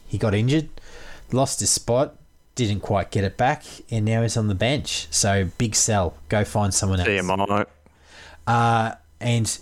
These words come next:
Speaker 1: I guess speaking of Bailey Sironen, look, he's got a fifty-nine break even this week at four seventeen K.
Speaker 2: <laughs>
Speaker 1: So he's gonna lose some cash, but if he does lock down this spot at some point, like, he'll be sub four hundred K. He could be a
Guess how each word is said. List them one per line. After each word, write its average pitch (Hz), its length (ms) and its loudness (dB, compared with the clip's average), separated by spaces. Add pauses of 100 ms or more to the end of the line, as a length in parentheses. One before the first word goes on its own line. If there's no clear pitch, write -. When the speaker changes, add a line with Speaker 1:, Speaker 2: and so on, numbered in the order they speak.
(120)
Speaker 1:
I 101 80 2
guess 104 140 2
speaking 101 280 -2
of 98 80 0
Bailey 107 220 2
Sironen, 123 480 0 (760)
look, 139 260 0
he's 113 200 0
got 120 160 0
a - 20 -2
fifty-nine 123 540 0
break 110 300 0
even 104 340 2 (520)
this - 260 0
week 104 180 0
at 131 80 0
four 127 240 0
seventeen 104 680 0
K. 98 340 -2 (240)
Speaker 2:
<laughs> - 220 -18
Speaker 1:
So - 140 2
he's 139 120 2
gonna 196 160 0
lose 156 240 4
some - 220 -4
cash, - 580 -2
but - 260 -4
if 117 180 -2
he 180 180 0
does 143 280 0
lock 110 280 -6
down 101 240 0
this 87 140 2
spot 104 600 0 (400)
at 110 160 0
some 104 240 2
point, 104 540 -2
like, 101 160 -2
he'll 123 160 -2
be 107 160 0
sub 113 400 2
four 104 320 -2
hundred 101 400 -2
K. 98 340 0
He 117 160 0
could 151 180 -4
be 95 220 0
a 92 120 -2